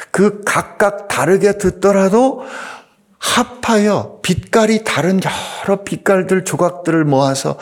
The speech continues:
하나님의 커다란 완전한 구원의 역사를 이루어 가시는 그 하나님의 지혜와 경륜의 능력, 그 하나님을 오늘 아침에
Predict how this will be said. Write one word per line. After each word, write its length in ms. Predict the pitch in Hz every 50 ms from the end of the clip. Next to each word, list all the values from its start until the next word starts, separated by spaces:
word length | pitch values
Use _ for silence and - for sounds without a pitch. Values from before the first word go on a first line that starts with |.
| - - - - - -
하나님의 480 | - - 175 185 190 190 196 202 202 202
커다란 960 | - - - - - - - - - - - - 202 190 190 202 190 - - - - - - - _ _ _ _ _ _ _ - _ _ _ -
완전한 1000 | - - - - 196 202 208 208 214 208 208 202 208 208 202 196 185 - - -
구원의 520 | - - - 180 190 208 208 208 208 202
역사를 640 | 185 165 - - - - 175 175 165 170 160 131 117
이루어 320 | 160 151 151 151 156 143
가시는 440 | 135 139 131 - - 143 143 135 127 - - - - - -
그 100 | - -
하나님의 600 | 98 - - 117 120 113 107 110 107 107 101 104 - - - - -
지혜와 720 | - - - 123 117 110 123 95 95 92 - - - - _ _ _
경륜의 680 | - - 113 113 120 123 123 117 113 110 104 95 - - - - - - - _ -
능력, 580 | 110 131 131 135 131 127 120 95 90 - - - - - - _ _ _ _ _ _ _ -
그 120 | - 131
하나님을 420 | 131 123 123 113 104 107 110 107
오늘 220 | 98 92 95 95 95
아침에 420 | 95 95 - - - - 98 87